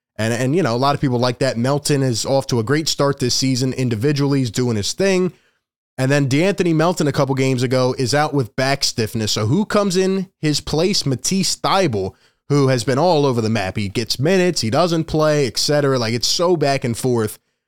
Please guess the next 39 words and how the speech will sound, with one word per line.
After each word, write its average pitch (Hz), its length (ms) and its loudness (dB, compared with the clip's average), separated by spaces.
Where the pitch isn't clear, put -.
But 120 140 -2
the 113 80 -2
last 165 420 0
two 196 200 2
games, 143 480 -2
the 113 120 -4
Sixers 175 460 -2
have 156 280 0
won. 139 360 0
Thybulle 175 460 2
has 151 220 2
started. 156 380 0
Melton 196 320 0
came 170 220 0
back 175 260 0
last 131 240 0
game, 135 180 0
but 120 220 -2
Doc 151 300 -2
elected 143 440 -2
to 127 60 0
stay 123 600 0
with 131 340 -2
Matisse 147 460 0
Thybulle 139 360 0
in 127 60 0
the 123 60 -2
starting 127 360 0
lineup. 131 480 0
And 117 100 -2
while 117 220 2
everybody's 190 420 2
been 185 140 0
complaining 165 420 0
about 143 300 0
P 151 180 2
J 135 160 2
Tucker, 101 380 -2
okay, 117 240 0